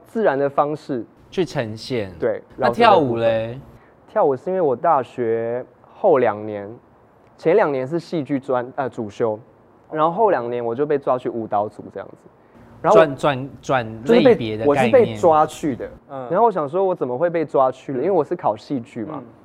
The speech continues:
Speaker 1: 后来我就去问教授，教授说，哦，因为有舞蹈的教授觉得你的肢体应该是适合去。
Speaker 2: 很适合。
Speaker 1: 反正那时候我就是因为去了舞蹈组之后，有很多出国的机会，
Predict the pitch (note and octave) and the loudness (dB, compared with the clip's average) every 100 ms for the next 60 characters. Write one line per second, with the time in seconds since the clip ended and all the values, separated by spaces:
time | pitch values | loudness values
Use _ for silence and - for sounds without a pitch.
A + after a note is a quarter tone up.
0 | - - F3 C#3 D#3 D#3 C#3 D3+ A#2+ A2 | -10 0 2 2 0 0 0 2 2 0
1 | B2 A2 C#3+ C3+ C3 C3 C3 C3+ - _ | -4 -2 -2 -2 -2 -2 -2 -4 -12 _
2 | _ _ _ - B2 C#3 E3 D3+ A#2+ A2+ | _ _ _ -2 0 2 2 2 2 0
3 | - _ _ C3+ D3+ C#3 A#2 D3+ C3 C3+ | -8 _ _ 0 2 4 2 2 2 0
4 | B2+ A2+ A2 A#2 A#2 A2+ A#2 - _ _ | -2 -4 -4 -6 -4 -4 -4 -6 _ _
5 | _ - - E3 E3 B2+ C3 C3+ C3+ C#3+ | _ -16 -4 -2 -2 -4 0 0 0 -4
6 | C3 - B2+ A#2 A#2+ D#3 C3 A#2+ G#2 F#2 | -6 -2 0 0 -2 0 0 0 -4 -10
7 | G2+ - E3+ G#3+ C4 C4+ G3 A3 A#3 F#3+ | -12 -2 4 6 6 6 6 6 6 4
8 | D3+ D3+ G3 G3+ G3 F#3+ G3+ G#3 G3 F3+ | 2 2 0 4 4 4 2 2 2 0
9 | - F#3 D#3 D#3 D#3 C#3+ D#3 B2+ A#2+ C#3+ | 0 2 2 2 2 2 0 -6 -2 0
10 | C#3 A#2+ A2 A2+ A2 B2 B2 C3 B2 G#2+ | 0 0 -2 -6 -6 -6 -4 -6 -4 -4
11 | G#2 - G#2 - | -4 -8 -12 -12